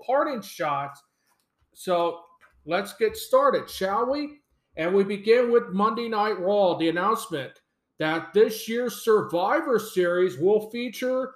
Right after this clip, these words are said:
the War Games. That's right, we're gonna have a men's War Games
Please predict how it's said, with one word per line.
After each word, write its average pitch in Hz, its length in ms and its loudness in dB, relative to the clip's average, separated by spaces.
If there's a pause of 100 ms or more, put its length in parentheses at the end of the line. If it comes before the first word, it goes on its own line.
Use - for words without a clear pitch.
(140)
the 180 100 2
War 247 680 8
Games. 156 460 -4
That's 196 340 -2
right, 214 180 2
we're 208 160 -2
gonna 214 140 -2
have 196 280 0
a 165 120 -2
men's 240 420 -4
War 311 400 0
Games 294 520 -4